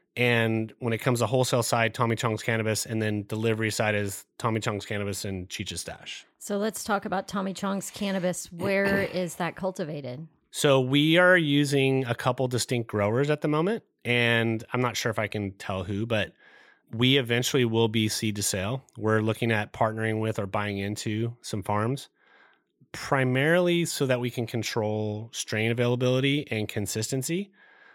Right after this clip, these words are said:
Speaker 1: Um, Jeremy Abrams is in charge of our wholesale division and operations per se. He's our C O O. And so he's the one that's kind of vetting the product that we're getting, um, and making sure that it's produced to the level that we want. Now,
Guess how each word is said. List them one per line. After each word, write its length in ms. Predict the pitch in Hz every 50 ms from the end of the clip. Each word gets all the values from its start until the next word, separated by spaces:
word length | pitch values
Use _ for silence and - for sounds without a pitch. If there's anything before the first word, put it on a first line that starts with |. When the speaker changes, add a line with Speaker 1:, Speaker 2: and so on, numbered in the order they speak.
| _ _ -
Speaker 1:
Um, 280 | 117 113 113 110 107 104
Jeremy 340 | 104 131 139 139 139 127 117
Abrams 440 | 117 127 135 135 139 139 135 127
is 280 | 127 123 117 113 107 -
in 220 | - - 117 117
charge 280 | - 127 117 117 117 113
of 120 | 120 110
our 320 | 110 113 113 110 110 110 107
wholesale 420 | 107 - 113 113 110 - 120 113
division 420 | 110 104 107 110 110 113 123 117 117
and 220 | 110 107 107 101 -
operations 640 | 110 107 101 - 107 104 107 110 - 131 123 123 120
per 140 | - - 127
se. 180 | - - 131 131
He's 140 | 127 117 107
our 80 | 101
C 200 | - - 120 113
O 80 | 107 101
O. 280 | 104 120 156 190 - _ - - - - - - - _ _ - 110
And 120 | 110 -
so 140 | - 131 117
he's 380 | 101 - 131 135 139 139 123
the 80 | 143 135
one 180 | 131 127 127 127
that's 240 | 123 117 113 -
kind 220 | - - 123 120 120
of 320 | 113 113 107 104 - - _ _ _ _ _ _ _ _ _ _ _ -
vetting 760 | 98 98 101 117 120 120 123 120 120 120 120 117 117 110 101
the 80 | 98 92
product 460 | - - 123 117 120 135 135 - -
that 100 | 156 143
we're 100 | 156 156
getting, 480 | 143 151 156 156 165 170 170 175 170 - _ _ _ _ - - -
um, 340 | 110 110 107 107 107 107 101 -
and 180 | 123 120 113 113
making 280 | 117 120 120 135 123 117
sure 160 | - - 117
that 100 | 117 113
it's 140 | 113 - -
produced 400 | - 127 110 113 117 110 - -
to 80 | 117 104
the 60 | 104
level 360 | 104 104 107 107 107 107 107
that 160 | 107 104 104
we 140 | 107 107 107
want. 320 | 110 120 117 104 82 92
Now, 320 | 107 113 110 107 101 98